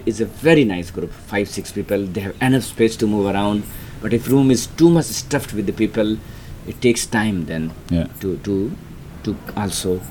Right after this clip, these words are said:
Speaker 1: both has their own unique part in it.
Speaker 2: Okay.
Speaker 1: No? So
Speaker 2: All right.
Speaker 1: our place is going to be small
Speaker 2: Yeah.
Speaker 1: in a way, maximum ten people together, and the best thing is it's going to be soundproof.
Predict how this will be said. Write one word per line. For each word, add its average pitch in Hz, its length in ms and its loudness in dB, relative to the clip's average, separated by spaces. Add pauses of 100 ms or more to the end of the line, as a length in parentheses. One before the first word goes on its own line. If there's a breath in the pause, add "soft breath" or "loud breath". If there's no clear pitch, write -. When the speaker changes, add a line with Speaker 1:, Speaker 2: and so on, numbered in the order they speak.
(100)
Speaker 1:
both 143 300 6
has 127 200 2
their 107 160 4
own 107 200 2
unique 95 360 0
part 78 260 -10
in 82 160 -8
it. - 80 -6
Speaker 2:
Okay. 90 280 -4 (420)
Speaker 1:
No? 104 100 -8 (220)
So - 220 -2
Speaker 2:
All 92 60 4
right. 92 280 -4
Speaker 1:
our 123 180 2
place 143 340 6
is 101 80 -8
going 110 220 2
to 101 80 -2
be 95 100 -2
small 87 420 -4 (240)
Speaker 2:
Yeah. 85 160 0 (100)
Speaker 1:
in 113 120 2
a 101 60 2
way, 110 220 4 (360)
maximum 117 520 4
ten 101 240 -2
people 87 240 -6
together, 101 560 0
and 101 220 -2 (160)
the 101 80 -4
best 160 320 4
thing 117 200 2
is 113 200 0
it's 98 140 -6
going 113 220 2
to 107 80 -2
be 95 100 -2
soundproof. 82 840 -8